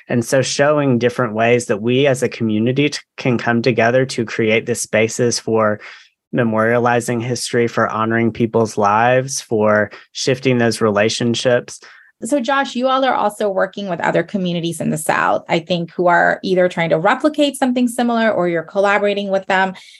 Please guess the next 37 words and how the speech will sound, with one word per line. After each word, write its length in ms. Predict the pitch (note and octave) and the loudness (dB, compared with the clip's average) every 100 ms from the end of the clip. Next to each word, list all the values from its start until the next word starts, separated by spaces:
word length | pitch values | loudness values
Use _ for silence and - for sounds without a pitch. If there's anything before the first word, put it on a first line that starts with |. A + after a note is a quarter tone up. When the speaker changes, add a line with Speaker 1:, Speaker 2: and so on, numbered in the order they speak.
| _ - | _ -2
Speaker 2:
Can 140 | B3 | 0
you 100 | D4 | 2
share 240 | - B3+ | 0 0
a 80 | B3+ | 2
little 200 | A#3+ A#3+ | 2 0
bit 220 | A3+ A3+ | 0 0
more 220 | G#3+ G#3 G#3 | 0 2 2
about 240 | F#3+ F#3+ | 2 2
how 220 | F3 F3+ | 0 0
that 240 | F#3 F3 F3 | 0 0 0
work 240 | F3 F#3 | -2 -4
is 160 | F#3 - | -6 -6
expanding? 960 | F3 - - D#3+ E3 F#3+ A3+ B3+ C4 - | -8 -8 -4 -2 0 0 0 0 -4 -2
And 180 | F#3+ A3+ | -4 -2
also, 760 | G3+ A3 A3+ - F#3 E3+ F3+ - - - _ _ _ | 0 0 0 0 2 2 2 -2 -10 -20 _ _ _
if 220 | A3 A3 - | -4 -4 -2
folks 360 | A#3+ D#4 - | -2 -2 -2
want 140 | D#4 C4 | 0 2
to 60 | |
get 160 | A3 A3 | 2 2
involved, 640 | F#3 F3 F3+ - - A3+ - _ _ - | 2 2 2 0 -4 -6 -14 _ _ -14
what 300 | F#3+ G#3 A3+ | -2 0 2
are 80 | |
some 200 | A3 G#3 | 0 -2
entry 300 | D3 E3+ D#3+ | -4 -4 -6
points 320 | D#3 - - - | -6 -6 -8 -2
for 140 | E3+ | -2
them 160 | - - | -2 -4
to 120 | - | -4
do 140 | - | -2
that? 200 | - - _ _ - | -4 -6 _ _ -14
Speaker 1:
So 200 | C3+ D3+ | -2 0
when 160 | D3+ E3+ | 2 2
we 60 | |
started 360 | E3 F#3 F#3+ F#3+ | 0 0 0 2
Unknown 440 | D#3 C#3 C#3+ C#3+ | 2 2 2 0
Project 680 | C3+ C3 B2+ B2+ B2+ C3 - | 0 0 2 2 0 -2 -12